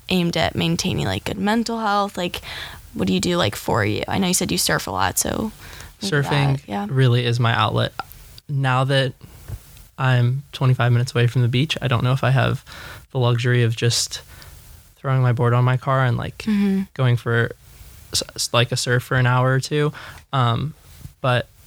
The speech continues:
Speaker 2: I try and do it as much as I can. That really is, like, my meditative grounding thing. It's both a good workout and
Speaker 1: Amazing workout.
Speaker 2: and it's just so peaceful to be able to sit there and, like,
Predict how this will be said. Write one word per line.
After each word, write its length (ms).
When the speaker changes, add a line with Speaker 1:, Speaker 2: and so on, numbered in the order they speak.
Speaker 2:
I 100
try 200
and 80
do 60
it 60
as 100
much 200
as 60
I 80
can. 420
That 200
really 300
is, 160
like, 320
my 120
meditative 720
grounding 560
thing. 360
It's 240
both 200
a 40
good 140
workout 600
and 320
Speaker 1:
Amazing 460
workout. 440
Speaker 2:
and 180
it's 120
just 180
so 180
peaceful 480
to 60
be 80
able 160
to 60
sit 260
there 160
and, 200
like, 320